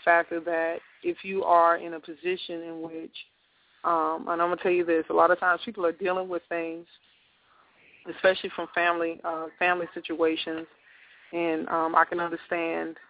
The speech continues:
um, this, you know, the, the, the sometimes the sensitivity of having to deal with things, whether it's in business or family,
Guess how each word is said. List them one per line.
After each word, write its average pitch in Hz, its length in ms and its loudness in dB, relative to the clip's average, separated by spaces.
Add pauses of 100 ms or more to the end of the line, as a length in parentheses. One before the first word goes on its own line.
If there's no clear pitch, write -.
(200)
um, 170 400 -4 (480)
this, 170 260 2 (760)
you 175 120 -2
know, 165 160 0
the, 160 260 2
the, 160 260 -4
the 160 100 -12 (100)
sometimes 175 380 4
the 156 140 -14
sensitivity 165 760 -6 (500)
of 160 360 4
having 175 400 4
to 170 100 -14
deal 165 260 -4
with 160 220 -6
things, 160 240 -8
whether 156 180 -4
it's 160 260 -6
in 160 140 -12
business 165 540 -4 (180)
or 160 160 0 (100)
family, 160 560 0